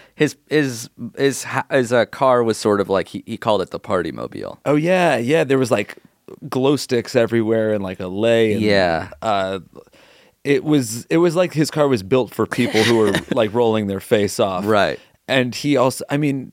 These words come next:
Speaker 1: But we had just had a nice
Speaker 2: at a certain
Speaker 1: dinner.
Speaker 2: point, he, like, started telling me to write it, write all the bars that he was saying down.
Speaker 1: Right.
Speaker 2: It wasn't just, like, a casual, like, "Oh, yeah, check out this spot and this spot. Those are good."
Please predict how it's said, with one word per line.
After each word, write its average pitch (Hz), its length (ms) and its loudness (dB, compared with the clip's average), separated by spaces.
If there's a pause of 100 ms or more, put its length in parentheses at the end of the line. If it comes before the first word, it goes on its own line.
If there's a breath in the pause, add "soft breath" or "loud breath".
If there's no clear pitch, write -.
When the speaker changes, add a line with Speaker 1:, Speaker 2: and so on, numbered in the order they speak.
Speaker 1:
But 139 120 0
we 143 100 2
had 123 140 0
just 117 160 -2
had 117 180 0
a - 20 -4
nice 95 140 -4
Speaker 2:
at 185 80 2
a 175 60 -2
certain 208 220 -2
Speaker 1:
dinner. 170 120 -2
Speaker 2:
point, 147 100 -4
he, 156 100 2
like, 135 140 0
started 131 400 -2
telling 135 220 0
me 123 80 0
to 113 100 0
write 107 280 2
it, 104 120 -4
write 117 280 0
all 113 120 2
the 101 80 -4
bars 104 280 0
that 101 100 -6
he 98 60 -2
was 98 120 -4
saying 98 340 -4
down. 95 380 -4
Speaker 1:
Right. 101 220 -2
Speaker 2:
It 98 40 2
wasn't 135 260 -2
just, 127 200 -2
like, 107 200 2
a 107 100 -2
casual, 107 440 0
like, 104 200 -4
"Oh, 160 140 2
yeah, 160 280 2
check 131 220 0
out 123 100 0
this 135 140 -2
spot 123 260 -2
and 110 80 -6
this 117 140 -4
spot. 98 280 -6
Those 113 180 -2
are 110 80 -4
good." 104 340 -2